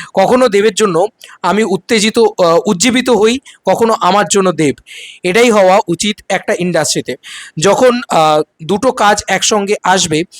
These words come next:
তখন দুজনে এক, আহ, একসঙ্গে ল-, আহ, লড়াই করব,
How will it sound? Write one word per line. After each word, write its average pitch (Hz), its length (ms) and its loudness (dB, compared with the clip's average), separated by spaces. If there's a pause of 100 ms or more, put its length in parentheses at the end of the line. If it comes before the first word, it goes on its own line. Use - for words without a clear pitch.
(140)
তখন 208 280 0
দুজনে 208 440 0
এক, - 360 -4
আহ, 156 400 0
একসঙ্গে 254 460 0
ল-, 190 200 0
আহ, 151 220 2
লড়াই 165 280 2
করব, 131 320 -4